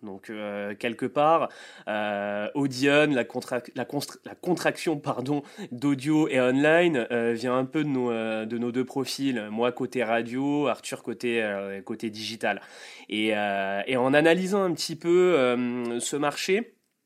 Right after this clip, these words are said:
on a fait une ano-, une analogie très simple, hein, euh, par rapport à ce qui s'est passé, euh, des années auparavant sur la vidéo et le display. Et, euh,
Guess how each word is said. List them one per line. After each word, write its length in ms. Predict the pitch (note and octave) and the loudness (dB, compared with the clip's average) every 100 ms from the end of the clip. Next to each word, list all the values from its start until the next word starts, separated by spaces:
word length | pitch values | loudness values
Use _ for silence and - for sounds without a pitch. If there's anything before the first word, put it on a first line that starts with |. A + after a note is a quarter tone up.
| _ - | _ -4
on 120 | E3+ | 0
a 80 | F#3+ | 2
fait 100 | G#3 | 2
une 100 | G3 | 2
ano-, 200 | F3 F3 | 2 2
une 140 | D#3+ E3+ | 0 2
analogie 400 | E3+ F3 F3 F3 | 2 2 0 -4
très 220 | - F3+ | -2 -2
simple, 340 | F3+ G3 F3+ | 0 -2 0
hein, 300 | D#3 D#3+ C3+ B2+ - - - - | 0 0 -2 -6 -14 -20 -16 -8
euh, 340 | B2 A2+ A#2 A#2 | -4 -2 -4 -4
par 160 | C3+ | 0
rapport 280 | C#3 C#3 D3+ | 0 0 -2
à 40 | |
ce 80 | C#3+ | -2
qui 100 | - | -6
s'est 200 | C3+ C#3+ | -6 -4
passé, 480 | C#3+ C#3 - D#3+ D#3 | -2 -2 0 2 2
euh, 480 | B2+ A2+ A2+ A2+ B2+ | 0 -2 -4 -4 -4
des 260 | B2+ B2+ C#3+ | 0 0 4
années 320 | D3 E3 E3+ | 6 6 6
auparavant 640 | C3+ C3 B2 B2+ C#3 D3 | 4 0 2 2 2 0
sur 220 | D3+ A#2+ | 0 -2
la 100 | A2+ | -2
vidéo 580 | A2+ A#2+ B2+ C3+ D3 D3 | -2 -2 0 2 4 4
et 60 | A#2+ | 2
le 120 | A2+ | -2
display. 680 | A2 - - E3 G3+ F#3 A2+ | -6 -10 -2 2 2 2 -2
Et, 40 | |
euh, 160 | G#2+ | -6